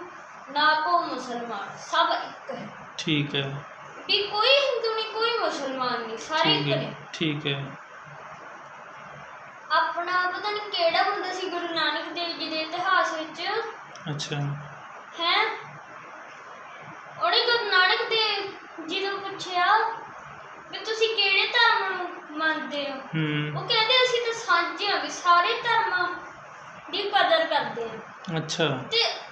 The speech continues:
Speaker 1: ਉਹ ਕਹਿੰਦੇ ਨਾ, ਜਿਹੜੇ ਮੁਸਲਮਾਨ ਸੀ, ਉਹਨਾਂ ਨੂੰ ਕਹਿੰਦੇ ਸੀ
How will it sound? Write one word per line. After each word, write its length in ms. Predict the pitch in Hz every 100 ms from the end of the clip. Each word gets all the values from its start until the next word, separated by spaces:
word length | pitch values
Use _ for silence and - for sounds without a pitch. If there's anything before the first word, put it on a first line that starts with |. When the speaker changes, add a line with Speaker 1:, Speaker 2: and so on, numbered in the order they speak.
| -
Speaker 1:
ਉਹ 200 | 427 494
ਕਹਿੰਦੇ 420 | 494 466 453 508
ਨਾ, 300 | 508 523 494 - - - - - - - - - - - -
ਜਿਹੜੇ 400 | 294 370 453 440
ਮੁਸਲਮਾਨ 680 | 392 381 359 349 349 339 330
ਸੀ, 200 | 330 330
ਉਹਨਾਂ 260 | 311 339 359
ਨੂੰ 160 | 392
ਕਹਿੰਦੇ 320 | 359 330 381 403
ਸੀ 300 | 403 415